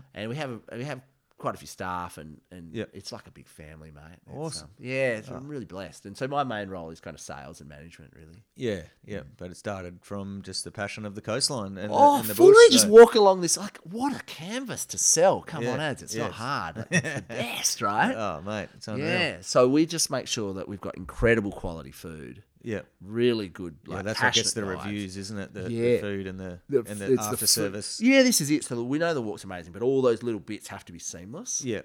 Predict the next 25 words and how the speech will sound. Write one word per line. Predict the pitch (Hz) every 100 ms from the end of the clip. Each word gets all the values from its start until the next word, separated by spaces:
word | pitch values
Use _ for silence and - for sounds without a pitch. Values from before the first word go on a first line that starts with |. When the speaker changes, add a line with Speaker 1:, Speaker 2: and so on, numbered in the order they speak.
| _
Speaker 1:
So, | - - 101 92
Speaker 2:
Yeah. | 92 87
Speaker 1:
um, | 85 _ _ _ _ _ _
yeah, | - 110 117 110
it's, | 104 -
it's | 123 110
always | 127 117 87 82
interesting. | 82 - 82 98 101
It's | 101 131
never | 123 110
a | 85
dull | - 67
moment. | 80 76 120 - -
Speaker 2:
<laughs> |
Yeah, | 113 110 147 120 - -
cool. | - - - -
Speaker 1:
<laughs> |
And | 339
in | 247 233
covidville, | 160 151 165 131 123
we've | 107
had | 127 117
to | 104
pivot | - 151 143 147 135
and | 95